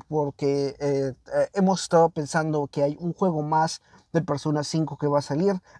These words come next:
antes de Persona seis y tiene sentido que podría ser Arena.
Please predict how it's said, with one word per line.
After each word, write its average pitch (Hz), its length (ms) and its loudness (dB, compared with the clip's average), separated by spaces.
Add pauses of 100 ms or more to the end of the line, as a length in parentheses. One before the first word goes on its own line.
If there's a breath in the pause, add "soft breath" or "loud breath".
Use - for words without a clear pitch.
antes 185 360 4
de 151 80 0
Persona 143 400 -6
seis 202 380 -4 (340 soft breath)
y 214 120 -2
tiene 190 220 2
sentido 170 360 2
que 151 100 -2
podría 139 400 2
ser 135 160 -2
Arena. 139 360 2